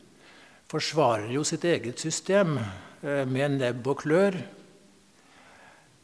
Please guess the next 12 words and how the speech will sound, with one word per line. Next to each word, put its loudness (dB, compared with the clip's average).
Eh, 4
forholder 2
seg 4
ellers -2
til -2
F 2
N-pakten -2
om -2
ikke-innblanding -4
i -2
indre -2
anliggender, 0